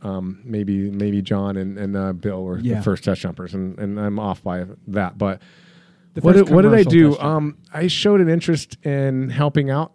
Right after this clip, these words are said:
Speaker 1: when I first got to DeLand. I moved from Chicago, tunnel flying a bunch there,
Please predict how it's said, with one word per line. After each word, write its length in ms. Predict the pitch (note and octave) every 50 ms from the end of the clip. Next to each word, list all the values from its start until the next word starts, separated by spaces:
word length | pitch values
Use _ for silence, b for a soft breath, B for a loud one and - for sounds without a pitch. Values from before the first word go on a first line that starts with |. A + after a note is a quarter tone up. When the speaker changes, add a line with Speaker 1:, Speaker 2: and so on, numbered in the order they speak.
| _
Speaker 1:
when 180 | - C#3 C#3+ C3+
I 80 | B2+ B2
first 300 | A#2+ - C3 B2+ B2+ -
got 180 | C#3 B2 B2 -
to 80 | C3+
DeLand. 320 | B2+ B2+ B2 A#2+ A#2+ B2 B2
I 40 |
moved 240 | A#2 A#2 A#2+ A2+ -
from 80 | B2 A2
Chicago, 640 | - - - - A#2 A2+ A2+ A#2 A#2 A2+ A#2 A2+ A2
tunnel 280 | G#2 - A#2+ A2+ A2+ A2
flying 260 | - A#2+ A2+ A2+ A2+
a 40 | G#2+
bunch 280 | A#2 A2+ A2 G#2+ -
there, 380 | - A#2 A2+ A2 A2+ A2+ A2+